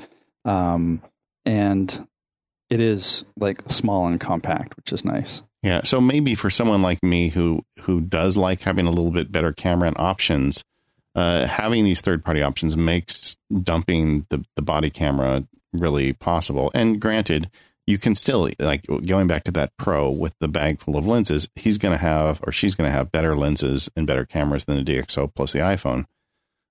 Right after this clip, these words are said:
Speaker 2: But for me, this is good enough. And, and to be honest with you,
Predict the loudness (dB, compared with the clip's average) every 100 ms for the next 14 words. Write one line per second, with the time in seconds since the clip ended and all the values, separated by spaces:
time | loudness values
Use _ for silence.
0 | _ -4 -2 0 2 2 2 2 0 0
1 | -2 0 0 0 2 2 0 -2 -4 0
2 | 2 2 0 2 2 2 0 0 2 0
3 | 0 0 -2